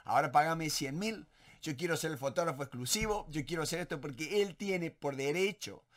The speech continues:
él puede pedir un dólar por cada foto, tres millones de fotos. Entonces estaba ahí, estás a dos semanas de, de, de, del lanzamiento, o sea que no hay tiempo de rehacer el folleto,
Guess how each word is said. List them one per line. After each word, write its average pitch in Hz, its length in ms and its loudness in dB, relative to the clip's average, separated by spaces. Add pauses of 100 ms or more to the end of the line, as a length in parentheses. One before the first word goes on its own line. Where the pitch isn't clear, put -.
(400)
él 190 180 2
puede 180 240 0
pedir 151 380 2
un 190 260 -6
dólar 156 460 4 (340)
por 143 180 -4
cada 143 260 6
foto, - 420 -8 (240)
tres 180 400 -2
millones 143 640 -4
de 123 100 -10
fotos. 113 260 -10
Entonces 175 280 -4
estaba 196 340 10
ahí, 185 240 6 (1040)
estás 170 300 2
a 175 80 6
dos 196 220 4
semanas 185 500 4
de, 151 380 -2
de, 143 300 -4
de, 139 280 -8
del 135 220 -4
lanzamiento, 160 380 0
o - 20 -2
sea 160 120 -2
que 147 120 -2
no 175 160 0
hay 185 100 2
tiempo 185 380 -4
de 139 180 -2
rehacer 131 680 2
el 143 120 -2
folleto, 117 640 -10